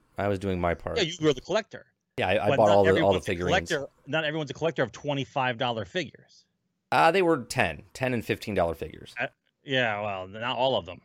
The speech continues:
Speaker 1: No, no, yeah, they were all ten to fifteen dollars unless you bought 'em off eBay or someone. If you, if you knew where they were coming in and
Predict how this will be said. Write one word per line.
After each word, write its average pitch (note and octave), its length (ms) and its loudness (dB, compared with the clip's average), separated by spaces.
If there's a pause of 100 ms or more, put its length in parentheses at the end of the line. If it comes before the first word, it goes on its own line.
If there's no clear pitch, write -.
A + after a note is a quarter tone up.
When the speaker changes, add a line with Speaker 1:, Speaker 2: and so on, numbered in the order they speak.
(120)
Speaker 1:
No, F3 120 2
no, D3 200 4
yeah, C#3+ 160 6
they A2+ 80 4
were B2 140 6
all D3 140 8
ten B2 180 -2
to A#2+ 80 -4
fifteen B2 220 -6
dollars A#2+ 140 6
unless A#2+ 120 0
you A#2 80 0
bought A#2 100 10
'em A2+ 80 6
off G#2 140 6
eBay A2 360 4
or F#2 60 0
someone. F#2+ 460 -2 (420)
If B2 140 2
you, F3 160 6
if C#3+ 160 6
you F3 80 4
knew F#3+ 100 6
where F3 140 8
they E3 100 10
were C#3+ 120 4
coming C#3+ 260 2
in C#3+ 100 2
and A#2+ 160 2